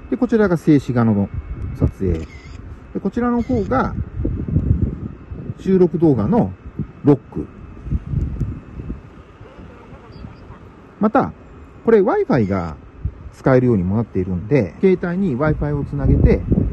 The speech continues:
アプリを使うということもできるようになっております。で、また、これジーピーエスがついてるんですね。で、ジーピーエスが受信していると、ここ、緑のランプが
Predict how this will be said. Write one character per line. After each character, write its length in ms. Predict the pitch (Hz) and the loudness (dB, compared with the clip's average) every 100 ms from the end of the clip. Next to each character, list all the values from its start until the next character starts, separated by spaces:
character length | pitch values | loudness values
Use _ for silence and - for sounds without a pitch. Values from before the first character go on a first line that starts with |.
| - - - | -2 -2 0
ア 80 | 160 | 0
プ 140 | 160 110 | -2 -4
リ 120 | 82 | -4
を 120 | - - - - - | -6 -4 -6 -6 -10
使 140 | - | -6
う 100 | 98 | -4
と 80 | - | 0
い 80 | 170 | 0
う 40 | |
こ 100 | 202 | 0
と 100 | 262 | 2
も 140 | 262 - - - | 2 0 -4 -4
で 60 | 113 | -2
き 120 | 104 | 0
る 100 | 90 | -2
よ 80 | 80 | 2
う 20 | |
に 200 | 175 - - - - | 2 2 -2 -20 -8
な 100 | 104 | -6
っ 40 | 139 | -6
て 120 | - | -8
お 40 | |
り 100 | - | -12
ま 160 | 85 76 | -12 -16
す。 240 | - - - - - - - - - - - - - - - - - - - - - - - - - | -16 -20 -20 -20 -20 -20 -18 -16 -12 -12 -10 -12 -14 -12 -10 -8 -8 -8 -10 -12 -20 -20 -20 -20 -14
で、 80 | 247 | -6
ま 100 | 226 | -6
た、 240 | 233 277 - - - - - - | -4 -4 -6 -12 -18 -18 -20 -16
こ 60 | - | -6
れ 160 | 262 220 156 | -4 -4 -6
ジ 140 | 233 | -6
ー 40 | - | -4
ピ 80 | |
ー 40 | 480 | -4
エ 40 | |
ス 100 | - | -2
が 140 | 107 - | -4 -4
つ 120 | 135 | -8
い 40 | |
て 100 | 110 | -10
る 60 | 80 | -10
ん 60 | 78 | -10
で 80 | |
す 80 | - | -6
ね。 100 | 196 - - - - - - - | -6 -6 -14 -16 -14 -14 -16 -10
で、 120 | 175 | -8
ジ 80 | 208 | -8
ー 80 | 233 | -8
ピ 100 | 277 | -8
ー 20 | |
エ 20 | |
ス 140 | 269 170 | -8 -8
が 340 | 180 165 92 - 139 | -4 -4 -6 -12 -12
受 80 | |
信 180 | - 180 | -4 -2
し 60 | - | 0
て 100 | 196 | -2
い 80 | 180 | -2
る 100 | 175 | -4
と、 220 | 294 247 - - - - | 0 0 0 -6 -2 0
こ 100 | 143 | 0
こ、 280 | 131 123 113 - - | -2 -4 -4 -6 -6
緑 280 | 143 123 95 | -4 -2 -2
の 140 | 90 | -4
ラ 100 | 98 | -8
ン 60 | 92 | -8
プ 120 | 120 | -6
が 220 | 214 - | -6 -6